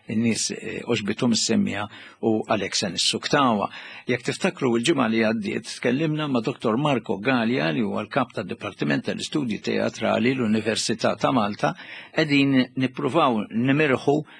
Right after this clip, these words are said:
minn żmien qabel l-indipendenza, issa kważi semmejnieh kollu l-ġimgħa li għaddiet, u mill-indipendenza law, u anki spiċċajna biex tfajna ċertu focus, u hemmhekk forsi kienet l-aħħar tema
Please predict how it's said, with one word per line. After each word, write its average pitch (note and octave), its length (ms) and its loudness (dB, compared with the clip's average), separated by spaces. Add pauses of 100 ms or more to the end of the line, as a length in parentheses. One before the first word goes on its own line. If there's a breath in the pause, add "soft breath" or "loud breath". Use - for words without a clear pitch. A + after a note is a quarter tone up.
(140 loud breath)
minn B2 240 4
żmien D3 380 2
qabel A#2+ 420 2
l-indipendenza, G#2+ 880 0
issa B2 280 -2
kważi G2 360 -6
semmejnieh G#2+ 560 -2
kollu G2 340 -2
l-ġimgħa G#2+ 340 2
li B2 140 0
għaddiet, A2+ 440 0 (260 loud breath)
u D#3+ 160 2
mill-indipendenza A#2+ 960 0
law, G2 380 0
u B2 220 2
anki A#2+ 360 2 (220 loud breath)
spiċċajna B2+ 680 2
biex A2 320 -2 (220 loud breath)
tfajna B2+ 420 2
ċertu C#3 400 0
focus, A#2 480 0 (140)
u G#2+ 280 -2
hemmhekk A#2 460 0
forsi G#2 280 0
kienet G#2+ 300 -2
l-aħħar - 380 0
tema A2 400 2